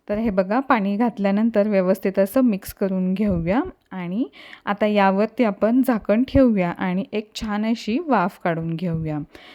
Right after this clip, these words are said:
तळापासून आपल्याला हे पीठ असं चांगलं मिक्स करून घ्यायचं आहे, हलवून घ्यायचं आहे. गॅस अगदी लो फ्लेमवरती ठेवायचा आहे, म्हणजे पीठ तळाशी चिकटलं जाणार नाही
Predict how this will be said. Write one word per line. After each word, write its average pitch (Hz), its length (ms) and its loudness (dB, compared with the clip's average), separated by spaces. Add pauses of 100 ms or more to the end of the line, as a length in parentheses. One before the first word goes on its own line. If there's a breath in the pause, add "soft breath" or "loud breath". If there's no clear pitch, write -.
(220 loud breath)
तळापासून 247 640 2
आपल्याला 208 560 0
हे 190 200 0 (120)
पीठ 185 320 -2
असं 208 160 -4
चांगलं 202 420 -2
मिक्स 233 420 0
करून 220 320 -2
घ्यायचं 202 360 0
आहे, 208 240 0
हलवून 208 460 0
घ्यायचं 226 360 0
आहे. 180 320 -4 (540 loud breath)
गॅस 220 340 0
अगदी 226 440 0
लो 233 120 6
फ्लेमवरती 220 640 0
ठेवायचा 208 500 2
आहे, 208 240 0
म्हणजे 226 360 4 (120)
पीठ 196 200 0 (140)
तळाशी 196 380 0
चिकटलं 220 540 0
जाणार 190 420 0
नाही 208 360 -2